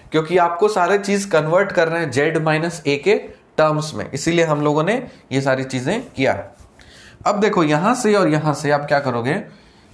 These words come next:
ये जो आपका denominator में है, ये जब numerator में उठ के जाएगा तो इसके power में माइनस वन होगा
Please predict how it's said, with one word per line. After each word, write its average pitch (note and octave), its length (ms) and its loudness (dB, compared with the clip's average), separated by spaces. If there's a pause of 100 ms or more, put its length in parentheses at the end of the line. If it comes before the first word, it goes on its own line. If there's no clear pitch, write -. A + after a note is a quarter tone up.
(120)
ये F#3+ 140 4
जो G#3+ 140 2
आपका G#3+ 240 0
denominator E3 680 0
में E3 120 0
है, D3+ 180 -2
ये D#3+ 160 2
जब E3+ 260 0
numerator E3 460 0
में G3+ 120 2
उठ F3 140 0
के E3 120 2
जाएगा D#3 300 0
तो D#3 160 -2
इसके C#3 280 -2
power F3 360 2
में E3+ 100 0
माइनस D3 380 0
वन F3 160 2
होगा F3 300 -2